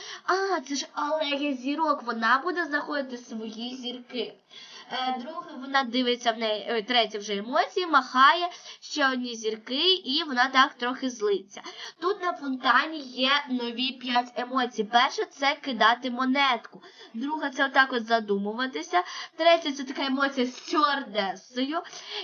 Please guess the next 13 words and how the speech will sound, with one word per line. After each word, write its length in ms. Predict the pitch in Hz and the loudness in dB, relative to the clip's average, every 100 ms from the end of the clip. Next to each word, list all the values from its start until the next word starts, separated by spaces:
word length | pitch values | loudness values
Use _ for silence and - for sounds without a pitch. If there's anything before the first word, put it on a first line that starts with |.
| - | 4
Е, 260 | 269 269 | 4 4
і 340 | 277 285 294 415 | 0 -4 -2 -2
четверта, 600 | - - 269 262 330 320 | -4 -10 0 0 2 0
ось 100 | 294 | -2
така 440 | - 262 285 262 254 | -2 -4 4 4 4
задумлива 580 | 226 202 208 269 339 | -2 -2 -4 0 2
емоція. 440 | 359 339 359 339 - | 2 2 -2 -4 -6
І 120 | 277 | -4
п'ята, 480 | 262 - 226 285 311 | -4 0 2 2 0
це 260 | 277 233 240 | -2 2 2
у 80 | 247 | 2
нас 200 | 247 254 - - - | -4 -6 -16 -18 -18
зірочки. 800 | 214 196 208 247 220 196 - 185 | -16 -14 -8 -4 -4 -4 -10 -18